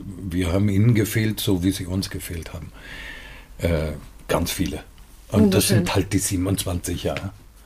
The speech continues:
Speaker 2: Na,
Speaker 1: Das
Speaker 2: sowieso.
Speaker 1: sammelt man sich zusammen.
Speaker 2: Ja, da wächst man mit dem Publikum auch so ein
Speaker 1: <laughs> Genau.
Speaker 2: bisschen zusammen, oder?
Speaker 1: Ja, ja,
Speaker 2: Gibt's da
Speaker 1: genau.
Speaker 2: irgendeinen Highlight-Moment oder so?
Speaker 1: Boah,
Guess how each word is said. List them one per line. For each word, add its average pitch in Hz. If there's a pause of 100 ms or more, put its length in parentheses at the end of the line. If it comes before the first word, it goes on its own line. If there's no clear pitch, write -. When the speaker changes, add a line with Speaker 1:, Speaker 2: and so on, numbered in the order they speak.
(260)
Speaker 2:
Na, 208
Speaker 1:
Das 202
Speaker 2:
sowieso. 202
Speaker 1:
sammelt 101
man 87
sich -
zusammen. 82 (160)
Speaker 2:
Ja, 208 (500)
da 190
wächst -
man 214
mit 214
dem 202
Publikum 220
auch 185
so 185
ein -
Speaker 1:
<laughs> -
Genau. -
Speaker 2:
bisschen 202
zusammen, 185
oder? 180
Speaker 1:
Ja, 117
ja, 85
Speaker 2:
Gibt's 220
da 247
Speaker 1:
genau. 240
Speaker 2:
irgendeinen 285
Highlight-Moment 269
oder 277
so? 277 (600)
Speaker 1:
Boah, 82